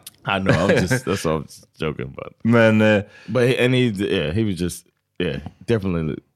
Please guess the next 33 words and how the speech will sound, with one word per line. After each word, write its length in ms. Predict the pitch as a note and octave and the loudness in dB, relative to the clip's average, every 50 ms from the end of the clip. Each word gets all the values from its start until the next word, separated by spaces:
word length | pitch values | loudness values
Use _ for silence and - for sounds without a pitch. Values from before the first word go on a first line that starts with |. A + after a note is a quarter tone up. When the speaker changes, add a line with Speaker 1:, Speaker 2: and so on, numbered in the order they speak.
| _ _ _ _ _ _ _ _ _ _ _ _ _ _ _ - | _ _ _ _ _ _ _ _ _ _ _ _ _ _ _ -2
Speaker 1:
he's 200 | B2+ B2+ A2 G#2+ | -2 -2 0 0
got, 240 | A2 F2 - - _ | -2 -2 -2 -4 _
he's 320 | C#3+ C#3+ A#2+ G2 - - | -2 -2 -2 -4 -8 -10
super 260 | - - B2+ G2+ G#2 | -6 -4 -4 -4 -4
problematic, 680 | - - A2 C3+ C#3 B2 B2+ G2 F#2+ G2+ F2 - - - - - - | -4 -2 -2 0 0 0 -2 -2 0 -2 -2 -4 -6 -8 -10 -8 -8
yeah. 140 | F2 D#2+ - - | -8 -8 -2 0
Speaker 2:
Nej, 100 | A2+ A#2+ | 2 4
men 100 | B2 C3+ | 6 6
också 240 | C#3 A#2+ - - B2 | 6 4 4 2 2
ifall 180 | A2 B2+ A#2 A#2 | 4 4 2 4
bara 140 | A#2+ A#2 G#2+ | 4 4 4
så 60 | A2 | 4
att 60 | A2 | 2
inte 160 | A2 F#2+ G#2 | 0 2 4
någon, 540 | G#2 G#2+ G#2+ G#2 G#2 G2+ G2 G2+ F2 D2+ - - _ _ _ - | 4 4 6 4 4 4 2 2 0 -2 -4 -10 _ _ _ -8
för, 80 | A2 | -4
för, 160 | G2+ A#2 G#2+ | -2 0 -2
det 160 | G#2+ G2+ A#2+ C3 | 0 2 2 2
vi 80 | C3+ | 2
snackar 280 | C3 D#3+ C#3 - - G2 | 2 0 -2 -2 0 0
om 120 | F2+ E2+ | 0 0
i 40 | E2 | 0
alla 100 | D#2+ D#2+ | -2 -2
fall 220 | - D#2 D2+ - - | -4 -4 -4 -2 -2
är 60 | E2+ | 0
ju 120 | F#2 F2+ | 0 2
den 100 | F2 E2+ | 0 0
här, 360 | E2+ E2 D#2+ E2 D#2 - - - | 0 -2 -2 -2 -4 -6 -4 -2
i 400 | F2+ F2 E2+ E2+ E2+ E2 D#2+ D#2 | 0 0 0 0 0 -2 -4 -6
Finlands, 800 | - - G2+ G2 F#2+ F#2 F2+ F2+ F2 E2+ E2+ E2+ E2 E2 - - | -4 -4 -2 0 0 0 0 0 0 0 -2 -2 -4 -6 -12 -14
eh, 500 | - - E2+ E2+ E2+ E2 D#2 D2 C#2 B1 A1+ - _ _ _ _ _ _ _ _ _ _ _ _ _ _ _ _ _ _ _ - - - | -8 -6 -4 -2 -2 -2 -2 -4 -4 -6 -8 -10 _ _ _ _ _ _ _ _ _ _ _ _ _ _ _ _ _ _ _ -20 -14 -8
president, 560 | - F#2 - F2+ F2 F2 F#2 C3 D3 - - _ _ _ _ _ _ | -6 -6 -4 -2 -2 -2 -2 -4 -6 -10 -14 _ _ _ _ _ _
Speaker 1:
Mm. 260 | G2 G2 G2+ G#2+ A#2 | -8 -6 -6 -6 -6